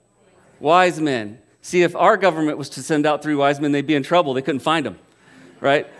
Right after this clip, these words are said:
But they always show three wise men, which ironically, they weren't, they were not at the manger because the wise men came when he was a toddler. So there were no wise men at the manger, okay?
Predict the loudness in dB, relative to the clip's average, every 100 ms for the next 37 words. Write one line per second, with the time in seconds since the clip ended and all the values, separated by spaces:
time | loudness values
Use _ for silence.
0 | -20 0 2 2 0 -18 -20 0 6 6
1 | 6 2 -2 0 2 4 4 2 0 0
2 | 0 2 2 2 0 0 0 0 2 0
3 | 0 2 2 2 0 0 -2 0 0 -2
4 | -4 -12 -18 _ _ _ _ _ _ _
5 | _ -6 -2 0 2 4 4 2 -2 0
6 | 0 2 2 0 -4 -2 -2 -2 -8 -14
7 | _ _ _ _ _ _ _ _ -4 0
8 | 2 2 2 2 2 4 2 0 -4 -2
9 | -2 -2 -4 -10 -20 _ _ _ _ -8
10 | -2 0 0